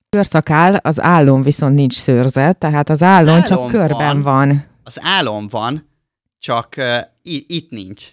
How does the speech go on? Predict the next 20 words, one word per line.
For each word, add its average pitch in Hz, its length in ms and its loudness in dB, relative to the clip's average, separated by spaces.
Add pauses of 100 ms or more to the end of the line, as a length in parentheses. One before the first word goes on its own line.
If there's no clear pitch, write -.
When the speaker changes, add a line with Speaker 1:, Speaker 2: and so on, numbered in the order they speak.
Speaker 2:
Tehát 117 200 -14
ez 151 140 -12
Speaker 1:
Tehát 196 180 -6
Speaker 2:
a 104 60 -20
Speaker 1:
igazából 180 600 2
olyan, 143 300 6
mint, 147 340 2
ö, 143 320 0 (300)
Berényi 147 480 2
Mikinek 135 500 2
volt 143 500 -2
még 156 200 0
annak 139 340 2
idején 147 280 2
a 147 40 4
Barátok 135 520 -2
közben, 127 360 -4
hasonlít 127 640 -2
rá. 110 240 -6
Speaker 2:
Igen. 101 260 -10